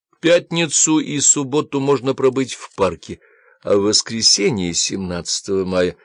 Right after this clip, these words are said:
он попробует найти доступ к компьютерным файлам Ван Хердена, ведь этим лучше всего заняться, когда на работе никого не будет, когда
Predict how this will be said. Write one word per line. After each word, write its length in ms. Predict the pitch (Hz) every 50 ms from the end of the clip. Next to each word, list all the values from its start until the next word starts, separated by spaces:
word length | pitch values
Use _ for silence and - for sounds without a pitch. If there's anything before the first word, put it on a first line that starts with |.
| _ _ _ _ - _ _
он 180 | - 175 175 139
попробует 500 | 143 131 - 156 143 127 131 127 - -
найти 340 | 120 113 104 - - 113
доступ 560 | 107 98 92 101 113 101 - - - 101 - -
к 80 | -
компьютерным 720 | - - 104 98 90 85 87 95 85 101 90 90 95 95 92
файлам 420 | - - 101 92 90 92 90 90
Ван 160 | 90 92 87
Хердена, 800 | 82 - - - - 92 92 92 87 87 85 92 90 87 87 - _ _ _ _ _ _ _
ведь 200 | - 98 87 -
этим 320 | - 104 98 - 104 95 95
лучше 280 | 95 95 - - -
всего 280 | 95 - - - 101 98
заняться, 440 | 92 95 98 98 101 98 - - - _
когда 200 | - 90 98 95
на 100 | 95 95
работе 400 | 98 95 82 98 98 - - 98
никого 300 | 104 90 - 101 101 107
не 120 | 110 123
будет, 360 | 135 180 190 107 - - _ _ _ _ _ _
когда 360 | _ - 90 90 82 92 87